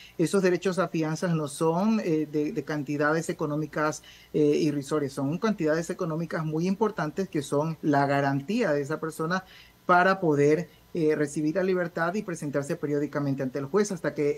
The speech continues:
emitan una sentencia o una decisión. En este caso sí, es, es verdad, eh, si ha existido ya esta, eh, esta transacción, lo que ellos hacen, lo, eh, lo que él hace es hacer que esto se devuelva, pedi-, pi-, haciendo esta solicitud,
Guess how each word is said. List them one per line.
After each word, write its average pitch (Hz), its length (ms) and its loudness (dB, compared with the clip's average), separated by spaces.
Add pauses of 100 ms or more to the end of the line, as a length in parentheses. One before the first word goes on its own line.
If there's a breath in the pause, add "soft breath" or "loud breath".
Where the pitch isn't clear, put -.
emitan 151 520 -4
una 151 240 0
sentencia 147 560 -2
o - 20 0
una 139 220 0
decisión. 135 540 -2 (420 loud breath)
En 160 120 0
este 185 240 2
caso 185 360 2
sí, 233 240 0
es, 151 220 2
es 143 240 -6
verdad, 151 420 0
eh, 147 220 -2
si 151 320 -2
ha 160 140 0
existido 185 500 -4
ya 151 380 2
esta, 165 540 -2 (420)
eh, 165 320 -2
esta 170 340 -2
transacción, 180 720 0
lo 156 160 2
que 156 80 -2
ellos 160 260 -2
hacen, 170 460 -6
lo, 143 180 -2
eh, 160 100 0
lo 139 180 -2
que 147 160 0
él 160 100 0
hace 165 380 0
es - 260 -10
hacer 156 340 -2
que 175 120 -4
esto 175 180 -4
se 180 140 -2
devuelva, 175 560 2
pedi-, 147 400 -2
pi-, 147 160 -4
haciendo 151 320 -4
esta 185 160 -4
solicitud, 202 560 -2